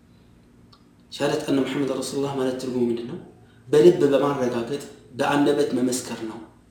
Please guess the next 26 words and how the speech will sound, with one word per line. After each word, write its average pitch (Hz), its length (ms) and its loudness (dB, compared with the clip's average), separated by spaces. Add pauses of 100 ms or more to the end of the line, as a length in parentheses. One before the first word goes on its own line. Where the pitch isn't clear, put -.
(840)
በልብ 160 320 6
በማመን 139 420 4 (140)
በአንደበት 151 460 2
መመስከር 127 320 -2
ነው። 127 100 2
ምን? 127 140 2 (320)
ሙሐመድ 139 540 0 (160)
እብን - 180 -2
ዐብድላህ 123 540 -2 (540)
የቁረሺ 143 440 4 (100)
ጓስ-፣ 131 320 2
ጎሳ 127 240 2
የሆኑት 120 380 -2
ሃሽሚ 139 440 2
የሆኑት 131 420 0 (260)
የአላህ 127 340 -2
መልእክተኛ 135 540 -2 (680)
ወደ 160 260 8
ሰው 196 280 8
ልጆችና 170 580 8 (160)
ወደ 143 200 4
አጋንንቶች 139 720 2
መላካቸውን 131 840 -2
በትክክል - 460 -6
ማመን 104 320 -6
ነው። 101 120 -12